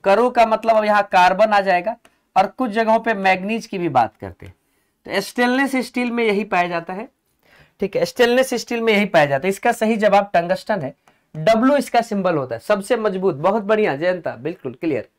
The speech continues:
सर, प्लांट ऑपरेटर कैटेगरी टू में देखिए, प्लांट ऑपरेटर कैटेगरी टू वाले जो दोस्त हैं, जिनको इलेवन ट्वेल्थ जहां पे पीसीएम वाला ही, अ, हाँ, पीसीएम की को-, अ, आवश्यकता है, बिल्कुल कर सकते हैं।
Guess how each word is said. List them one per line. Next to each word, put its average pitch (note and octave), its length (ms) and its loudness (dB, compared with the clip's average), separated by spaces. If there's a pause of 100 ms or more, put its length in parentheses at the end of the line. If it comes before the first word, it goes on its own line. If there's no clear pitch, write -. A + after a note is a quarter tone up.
(680)
सर, A#3 200 2
प्लांट G#3+ 440 4
ऑपरेटर F#3 400 0
कैटेगरी E3 400 -4
टू D#3 200 -6
में A2 160 -10 (760)
देखिए, G3 260 2
प्लांट A#3+ 440 2
ऑपरेटर A#3 420 4
कैटेगरी A3+ 420 0
टू A#3+ 240 -2
वाले A#3 280 6
जो G#3+ 160 4
दोस्त G#3 340 2
हैं, D3+ 180 -4 (100)
जिनको G3 360 2
इलेवन G#3+ 360 2
ट्वेल्थ A3 380 0
जहां F#3 240 2
पे G#3 160 -2
पीसीएम G#3 420 -2
वाला G#3 200 4
ही, G3+ 180 0 (380)
अ, D3 60 2
हाँ, D3 420 0
पीसीएम A3 420 -2
की G#3 160 -8
को-, G3 180 0
अ, D#3 240 4
आवश्यकता G3 500 2
है, C#3 220 2
बिल्कुल G#3 300 -2
कर G#3 160 0
सकते F3 300 -6
हैं। F3 120 -6